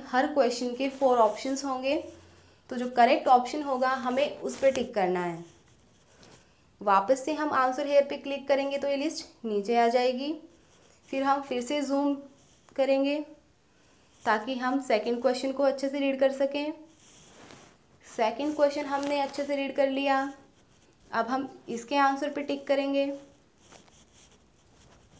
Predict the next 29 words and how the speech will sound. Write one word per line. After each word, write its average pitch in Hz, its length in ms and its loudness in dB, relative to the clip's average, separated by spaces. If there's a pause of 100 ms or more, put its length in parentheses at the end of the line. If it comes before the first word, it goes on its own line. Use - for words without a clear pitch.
(720)
वापस 214 380 2
से 294 100 -6
हम 285 220 -4
answer 247 320 0
here 262 220 2
पे 277 140 -4
click 269 280 -6
करेंगे, 277 420 0 (420)
List 233 240 -4
show 247 200 -2
हो 269 160 4
जाएगी 269 400 2
हमें, 277 360 -4 (480)
तो 240 120 -10
जो 226 200 2
भी 277 140 0
option 254 360 2
है 269 140 0
हमारे 247 360 0
according 247 340 2
हम 269 240 -2 (240)
tick 226 220 -8
कर 185 160 -2
देंगे। 180 320 -4 (520)
तो - 60 -4
ऐसे 226 440 0
ही 262 440 0 (260)
हमें 247 280 2
हमारे 247 380 2